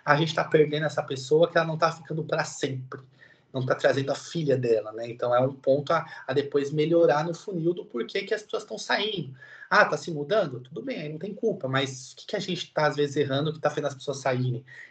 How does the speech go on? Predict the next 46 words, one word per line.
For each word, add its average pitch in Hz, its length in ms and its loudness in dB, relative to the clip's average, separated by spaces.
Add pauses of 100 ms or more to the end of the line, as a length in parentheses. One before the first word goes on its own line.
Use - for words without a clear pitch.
Então, 143 320 0
ter 175 180 4
ta-, 208 160 4
aí 156 220 6
você 160 160 -2
só 175 100 2
vai 190 200 0
ter 247 80 -2
esse 220 180 -4
tempo 160 500 -8 (280)
médio 147 420 2
de 147 120 -14
permanência 143 880 -4 (520)
se - 160 -6
tiver 151 400 4
um 175 80 0
controle 180 760 -2
exato 185 720 -2 (220)
da, 160 380 2
sempre 180 280 -4
das, - 140 -2
do, 151 540 2
de 143 120 -4
quantas 175 320 -2
vezes 165 160 0
a 180 60 2
pessoa 170 320 -4
vai 156 120 0
pro 156 100 -12
salão, 156 360 0
de 131 180 -4
quando 170 280 2
ela 156 240 4
vai, 151 320 0 (220)
de 131 180 -4
quanto 214 300 2
em 185 60 -2
quanto 180 360 -6
tempo 156 360 -2
ela 143 160 2
vai, 143 440 2 (480)
e 120 120 -2
aí 117 240 -2
consegue 147 500 -6
ter - 160 -4
esse, 151 920 0